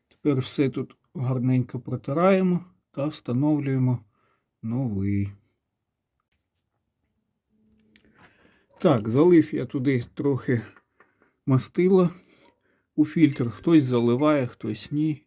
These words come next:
Я заливаю. І все, і встановлюємо на місце. Так,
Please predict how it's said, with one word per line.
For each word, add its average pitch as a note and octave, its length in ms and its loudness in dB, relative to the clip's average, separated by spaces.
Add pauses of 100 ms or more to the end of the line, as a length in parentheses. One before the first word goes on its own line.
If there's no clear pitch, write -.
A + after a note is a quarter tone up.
Я A2+ 540 -2
заливаю. G#2+ 720 0 (880)
І F3+ 280 0
все, C3 440 0
і C#3+ 200 4 (340)
встановлюємо B2 920 -2 (960)
на B2 140 4
місце. G#2 640 0 (1000)
Так, G#2+ 280 -4